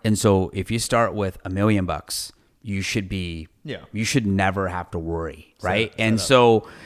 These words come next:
Speaker 1: you know, I think, I think those types of things that we talk about, you know, and we don't manage money, right? Which is great, but, but I can, I, so I can talk about it. I can teach them and they can ask those questions to their financial manager. They can understand what they're doing, right? And so,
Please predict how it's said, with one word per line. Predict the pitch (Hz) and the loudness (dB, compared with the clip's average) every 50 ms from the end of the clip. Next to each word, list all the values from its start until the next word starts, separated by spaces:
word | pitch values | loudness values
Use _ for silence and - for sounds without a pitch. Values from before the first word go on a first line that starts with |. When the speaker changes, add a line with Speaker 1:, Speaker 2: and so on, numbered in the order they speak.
| - - - | -20 -6 2
Speaker 1:
you | 135 147 | 6 8
know, | 156 151 | 8 10
I | 135 120 117 | 8 8 6
think, | 110 - 143 131 117 - - - | 4 4 4 2 2 0 -2 -4
I | 104 107 98 | -4 -4 -2
think | - 120 113 107 101 104 | -2 -2 -2 -2 -2 0
those | 110 113 117 120 110 - | 2 4 4 4 2 2
types | - 117 107 98 - - | 0 0 0 0 -2 -4
of | 107 92 | -4 -4
things | - - 104 98 98 98 95 98 98 90 | -4 -6 -6 -4 -4 -2 -2 -2 -2 -2
that | 101 90 | -4 -4
we | 95 98 92 | -4 -4 -6
talk | - - 98 92 87 - | -4 -4 -4 -4 -4 -4
about, | 87 87 85 82 82 85 - - 98 | -6 -4 -4 -4 -4 -6 -10 -10 -10
you | 95 90 | -8 -6
know, | 90 87 87 87 85 - - - - _ _ _ | -6 -6 -6 -6 -8 -12 -18 -20 -20 _ _ _
and | 98 101 95 92 92 92 90 90 98 107 | -8 -6 -4 -2 -2 -4 -4 -4 2 4
we | 131 139 | 6 8
don't | 151 143 131 101 | 8 8 6 4
manage | 104 113 117 117 120 113 98 | 0 -2 -2 -2 -4 -4 -2
money, | 98 107 123 143 123 80 78 | 0 2 2 2 0 -2 -4
right? | 80 87 95 110 123 - - | -4 -4 -2 -4 -4 -6 -6
Which | - 110 98 | -4 -4 -2
is | 104 101 | -2 -4
great, | 92 - 113 123 147 135 90 73 | -4 0 2 2 2 2 0 -2
but, | 85 95 95 | -6 -6 -4
but | 95 95 | 0 0
I | 104 | 0
can, | 107 - 113 104 95 - - | 2 2 0 0 -2 -4 -6
I, | - 101 - | -6 -6 -6
so | - - 98 | -4 -4 -4
I | 98 | -4
can | - 92 | -4 -8
talk | - - - 120 - - | -8 -2 -2 0 0 0
about | 127 87 80 85 | -4 -6 -6 -8
it. | 87 | -8
I | |
can | - 95 87 | -8 -8 -10
teach | - - - 151 156 - - | -10 -10 -10 -10 -10 -10 -8
them | - 92 90 85 - | -6 -6 -6 -6 -6
and | 98 101 98 95 95 92 - - - _ _ _ _ - | -6 -6 -4 -4 -6 -8 -10 -16 -20 _ _ _ _ 4
they | 117 127 160 | 6 6 6
can | - 175 143 | 6 4 0
ask | 110 98 90 90 - | -2 -4 -6 -8 -8
those | - 92 87 | -10 -12 -10
questions | - - 92 90 - - 92 - | -8 -10 -10 -10 -10 -12 -12 -8
to | - 110 | -4 -2
their | 92 90 85 | -2 -2 -4
financial | - - 95 90 90 87 82 - 95 87 | -6 -10 -10 -8 -8 -8 -8 -6 -6 -6
manager. | 82 82 82 82 82 80 85 82 | -6 -8 -10 -12 -12 -14 -14 -6
They | 85 98 123 | 0 2 2
can | 170 185 175 160 | 4 4 2 2
understand | 135 120 104 - - 104 95 92 | 0 0 -2 -4 -6 -6 -6 -6
what | 90 90 - | -8 -10 -8
they're | 90 90 87 | -10 -10 -8
doing, | 82 92 90 82 78 80 | -8 -10 -10 -10 -10 -8
right? | 80 82 92 104 117 113 - | -6 -4 -2 -2 -2 -2 0
And | 127 123 113 | 0 0 2
so, | - - 123 117 110 104 - | 4 4 6 6 6 4 2